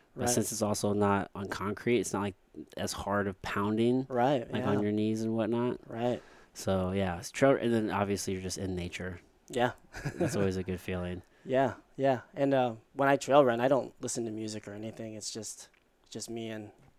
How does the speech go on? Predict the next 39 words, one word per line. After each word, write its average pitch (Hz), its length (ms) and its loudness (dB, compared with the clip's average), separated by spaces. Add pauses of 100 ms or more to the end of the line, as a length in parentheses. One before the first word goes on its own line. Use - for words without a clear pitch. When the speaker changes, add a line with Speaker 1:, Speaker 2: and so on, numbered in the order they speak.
(180)
Speaker 2:
what's - 160 -12
going 113 200 -8
on 107 140 -6
around 110 280 -6
me. 110 120 -8
Speaker 1:
Just - 240 -10
you 95 180 -4
and, 104 280 -2
you 104 180 -2
and 113 140 0
the 113 80 4
nature, 98 480 0
you 104 240 -6
and 110 100 -2
the 107 60 -2
trail. 90 380 -2
Speaker 2:
But 127 80 -2
when 127 160 4
you're 131 100 6
on 127 120 6
the 110 80 0
road, 123 360 6 (680)
I 123 100 -8
gotta 110 260 -6 (100)
listen 123 300 -8
to 123 60 -8
something 170 580 -8
<laughs> - 1120 2
a - 100 4
lot 131 180 8
of 127 60 2
times 127 520 -2 (480)
just 127 200 -16
because 123 260 -4
it 120 80 -2
gets 120 160 -2
so 123 140 -2
monotonous. 117 560 -6
But 107 100 0